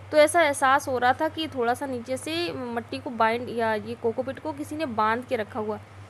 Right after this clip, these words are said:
तो धीरे धीरे खींचने पर इसकी कुछ रूट्स तो टूट भी गई हैं।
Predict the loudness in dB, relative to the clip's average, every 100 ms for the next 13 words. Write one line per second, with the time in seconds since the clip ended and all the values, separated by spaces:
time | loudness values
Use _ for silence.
0 | -18 -10 -6 -4 -2 -2 -4 -6 -10 -6
1 | -6 0 0 0 -8 -8 -6 -4 -2 -4
2 | -4 -6 -4 -4 -4 -2 -4 -2 -2 -4